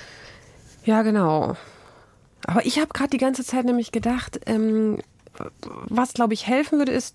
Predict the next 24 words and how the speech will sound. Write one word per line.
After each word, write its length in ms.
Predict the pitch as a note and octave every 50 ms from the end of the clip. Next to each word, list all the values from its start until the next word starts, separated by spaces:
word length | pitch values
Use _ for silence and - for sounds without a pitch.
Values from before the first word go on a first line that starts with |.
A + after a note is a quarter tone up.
| _ -
die 100 | A#3+ A3
Struktur 580 | - - - A#3+ - - - - C#4 D#4+ E4+
zu 180 | - - C4+ A3+
brechen, 340 | - - B3 C4 - - B3+
kann 200 | - - B3+ B3
auch 100 | A#3+ -
immer 180 | A#3 A#3 A#3
so 80 | A3 A3
eine 120 | A3 A3
Überforderung 640 | G#3 G3 G3+ G#3 - - - G3 F#3 F3 D#3+ D#3 D#3+
sein, 200 | D#3+ D#3+ D3+ D#3+ F3
ne? 100 | A#3 C4+
Ich 100 | B3 -
glaube, 240 | - A#3 A#3 A3
wir 80 | G#3+ G#3+
sind 140 | G#3 G#3+ G3+
strukturell 520 | - - A3 - - G#3+ - - G3+ G#3
komplett 360 | - G3+ G3+ - - G#3 G3+
überfordert 480 | F#3+ F3+ F3+ - - - A#3 C4 B3+ A3
und 80 | G#3+ G#3
es 120 | G3+ -
gibt 200 | - G#3 F#3+ -
unglaubliche 680 | - - A#3+ B3+ B3 A#3+ A3 G#3+ - G#3 G#3+ - G3+
Ungerechtigkeiten. 960 | - G#3+ A3+ A#3 A3 A3+ - - G#3+ - - - - G#3+ A3 - A#3 A#3 B3